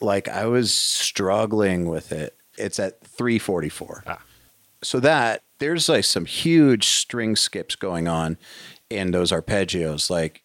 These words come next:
Speaker 1: it's not super fast, but, like, it is all over the place. And I was, I spent, like, a month on that. Just, like, I played everything leading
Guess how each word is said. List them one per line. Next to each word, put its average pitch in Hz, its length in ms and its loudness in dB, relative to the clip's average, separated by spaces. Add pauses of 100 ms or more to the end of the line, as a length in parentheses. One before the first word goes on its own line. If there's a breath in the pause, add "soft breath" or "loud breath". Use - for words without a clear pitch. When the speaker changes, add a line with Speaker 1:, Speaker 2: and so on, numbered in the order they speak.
Speaker 1:
it's 101 220 -6
not 127 160 0
super - 260 -2
fast, 101 580 -2
but, 95 140 -8
like, 90 340 -2
it 117 140 -4
is 95 300 0 (560)
all 120 320 0
over 127 340 0
the 92 80 -4
place. - 460 -2 (560 loud breath)
And 113 600 0 (380)
I 120 160 0
was, 117 440 2 (180)
I 110 120 -2
spent, 135 320 -2
like, 127 160 -2
a 104 60 -6
month 95 580 0
on 85 500 -2 (220)
that. 95 440 -4
Just, - 340 -6 (480 soft breath)
like, 107 140 0
I 120 80 2
played 135 480 0
everything 110 580 0
leading 90 300 2